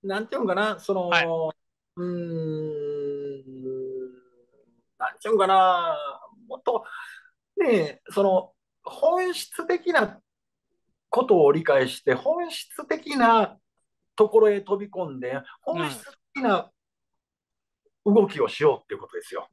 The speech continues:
Speaker 2: うん。<laughs> そのまた、本質っていう定義をなんか話すと長くなっちゃいますから、また今度にするとして。
Speaker 1: まあまあ、そうなんでしょ。だから本質っていうのは簡単で、
Speaker 2: うん。
Speaker 1: その、
Speaker 2: うん。
Speaker 1: 要は、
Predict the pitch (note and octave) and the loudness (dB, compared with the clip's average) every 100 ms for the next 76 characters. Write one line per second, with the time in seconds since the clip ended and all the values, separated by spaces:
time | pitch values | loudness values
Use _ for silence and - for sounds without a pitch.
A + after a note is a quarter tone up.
0 | _ _ C3 B2+ B2 C#3+ - A3+ D3+ G#3+ | _ _ -20 -18 -14 -8 -4 -4 -2 -4
1 | F3 A3 - G3+ C4 A3 - A#3+ G3+ G#3 | -6 -10 -10 -8 -4 -2 -2 0 0 0
2 | F#3+ - - - D#4 D#4+ - D#4+ - D4+ | -2 -4 -18 -10 -8 -8 -10 -14 -10 -8
3 | D4+ D#4 B3+ F#3 D#3+ D3 D3+ F3 A3+ - | -6 -6 -6 -6 -8 -8 -6 -4 -4 -6
4 | D3+ F3 E3+ C#3+ C#3 C3+ C#3 C3+ C#3 F3+ | -12 -12 -12 -12 -12 -12 -14 -16 -16 -18
5 | E3 C#3+ D3 C#3+ C3+ - C#3 A#3+ A#3 - | -18 -16 -14 -12 -12 -4 2 4 4 2
6 | A#3+ A3 C#3 D3 - G#3+ G3 F#3 - D#3+ | 0 -2 0 0 0 -6 -4 -4 -4 -2
7 | C#3+ C#3 _ _ - E3+ E3+ A3 A#3 C4 | -4 -6 _ _ -12 -10 -6 -6 -4 -6
8 | A3+ B3+ G#3 - D3 C#3 C3+ B2+ C3+ B2+ | -2 2 2 2 -4 -4 -4 -6 -10 -10
9 | A#3+ C4+ A#3+ F3+ D3+ | -12 0 2 2 -2